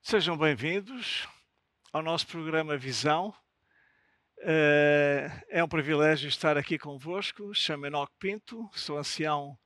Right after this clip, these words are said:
desta igreja em Setúbal, mas hoje, como convidado,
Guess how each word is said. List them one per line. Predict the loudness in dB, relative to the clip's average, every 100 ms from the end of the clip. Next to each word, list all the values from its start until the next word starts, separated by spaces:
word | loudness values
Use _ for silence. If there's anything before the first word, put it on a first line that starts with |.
| _ -20 _ _
desta | 0 0 0
igreja | -2 0 -2 -4 -6
em |
Setúbal, | -8 -6 -6 -4 -6 -8 _ _ _ _ _
mas | -2 -2 0
hoje, | -4 -4 -4
como | -4 -8 -6
convidado, | -6 -2 2 6 4 2